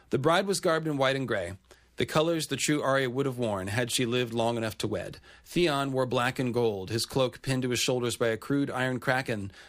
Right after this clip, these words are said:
that a smith in Barrowton had hammered together for him. But under the hood,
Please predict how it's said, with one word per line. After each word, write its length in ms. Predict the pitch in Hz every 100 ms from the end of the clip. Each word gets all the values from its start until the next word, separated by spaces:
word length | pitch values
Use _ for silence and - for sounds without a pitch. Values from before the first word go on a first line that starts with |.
| -
that 100 | 117
a 40 |
smith 340 | 110 131 123 120
in 160 | 120
Barrowton 480 | 113 123 135 131 113
had 120 | 107
hammered 380 | - 127 123 120
together 300 | 113 123 123
for 140 | - 98
him. 300 | 98 - - - - -
But 160 | 98
under 200 | 117 135
the 120 | 131 123
hood, 420 | 180 143 123